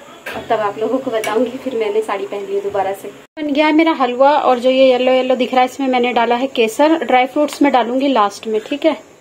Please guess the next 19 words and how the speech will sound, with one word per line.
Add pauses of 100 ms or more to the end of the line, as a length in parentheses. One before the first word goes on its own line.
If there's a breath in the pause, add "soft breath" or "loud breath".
ये
बन
गया
मेरा
हलवा
और
ये
बन
गई
है
मेरी
आलू
गोभी
की
सब्जी,
जो
कि
बहुत
ही